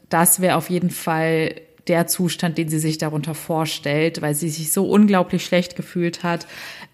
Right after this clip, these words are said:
irgendwie auch perspektivlos und diese ganze Hoffnungslosigkeit hat sich einfach auf ihre Stimmung niedergeschlagen. Es fiel ihr dann auch immer schwerer, morgens aufzustehen, Motivation zu finden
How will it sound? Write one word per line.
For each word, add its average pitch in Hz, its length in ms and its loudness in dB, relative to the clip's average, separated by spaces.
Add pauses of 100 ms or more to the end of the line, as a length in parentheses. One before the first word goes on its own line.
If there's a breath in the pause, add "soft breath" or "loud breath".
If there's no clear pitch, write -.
(140)
irgendwie 196 420 8
auch 165 140 -2
perspektivlos 196 1200 2
und 175 640 0 (120)
diese 175 280 -2
ganze 185 380 2
Hoffnungslosigkeit 185 1400 0 (520 loud breath)
hat - 200 0
sich 175 200 -2
einfach 170 340 0
auf 160 220 -2
ihre 165 460 0
Stimmung 165 400 -2
niedergeschlagen. 139 1120 -4 (540 soft breath)
Es 175 140 0
fiel 202 160 2
ihr 190 80 6
dann 170 140 2
auch 175 120 0
immer 175 200 0
schwerer, 196 380 0
morgens 156 360 -2
aufzustehen, 180 800 -2
Motivation 170 680 -4
zu 175 120 -8
finden 165 800 -4